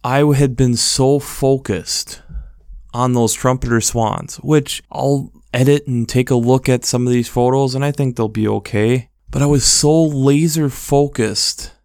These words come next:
on those trumpeter swans that I missed what could have been possibly some really good shots of a bald eagle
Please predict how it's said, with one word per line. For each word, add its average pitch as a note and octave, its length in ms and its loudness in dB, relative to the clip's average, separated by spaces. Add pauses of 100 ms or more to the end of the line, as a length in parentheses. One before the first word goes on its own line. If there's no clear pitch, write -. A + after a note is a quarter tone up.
on C#3 440 2
those C3 260 4
trumpeter B2 480 -2
swans A#2+ 500 -2
that A#2+ 120 0
I C3+ 100 0
missed B2+ 840 2
what B2 260 -2
could C#3 180 2
have C3+ 120 2
been A#2+ 400 0
possibly B2+ 680 -2
some A2+ 220 -6
really A2+ 280 0
good A#2 200 0
shots B2 420 0
of A2 100 -8
a G#2+ 60 -8
bald G#2+ 300 -2
eagle B2+ 520 0